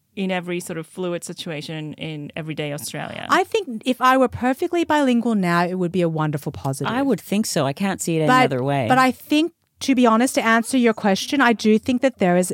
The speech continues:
Speaker 2: shame involved. I think it's a multiple, multifaceted elements of shame.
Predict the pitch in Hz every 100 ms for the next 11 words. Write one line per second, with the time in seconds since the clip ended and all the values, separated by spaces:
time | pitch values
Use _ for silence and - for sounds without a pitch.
0 | - - 170 151 156 160 147 139 135 160
1 | 196 196 - 202 185 190 196 240 - -
2 | 202 - - 220 233 254 233 - 175 160
3 | - 170 165 156 156 143 147 - 151 131
4 | 87